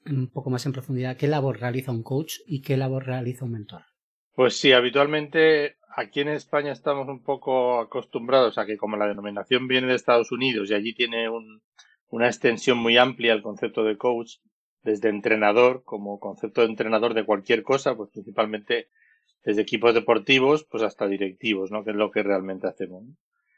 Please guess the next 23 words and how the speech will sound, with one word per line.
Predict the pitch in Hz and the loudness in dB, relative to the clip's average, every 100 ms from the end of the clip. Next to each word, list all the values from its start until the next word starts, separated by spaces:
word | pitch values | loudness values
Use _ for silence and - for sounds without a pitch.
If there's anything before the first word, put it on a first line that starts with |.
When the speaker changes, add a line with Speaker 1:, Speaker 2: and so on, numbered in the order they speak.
| _ _ | _ _
Speaker 2:
Entonces, | 120 127 | 4 4
la, | 127 | 4
la | 117 113 | 4 2
diferencia | 113 123 127 127 147 | 4 2 2 4 2
sobre | 151 143 | 4 2
todo | 139 151 147 | 2 4 4
es | 143 | 2
que | 131 | -2
un | 131 | -2
mentor | 139 139 139 147 143 135 | -4 -4 -4 -2 0 -2
es | - | -2
alguien | 139 135 135 | 0 0 -4
que | 113 | -8
tiene | 104 123 123 | -6 -2 -2
experiencia, | 117 - 120 139 143 - 151 143 | -2 -2 2 2 -2 -2 -2 -2
que | 110 | -8
tiene | 120 117 | -8 -6
un | 120 | -4
recorrido, | 120 113 117 139 139 143 165 | -6 -2 -2 0 -2 -6 -10
que | - | -20
tiene | 113 | -14
unos | 117 - | -10 -6
conocimientos | 120 113 113 120 135 127 131 135 | -4 -4 -6 -6 -8 -6 -10 -10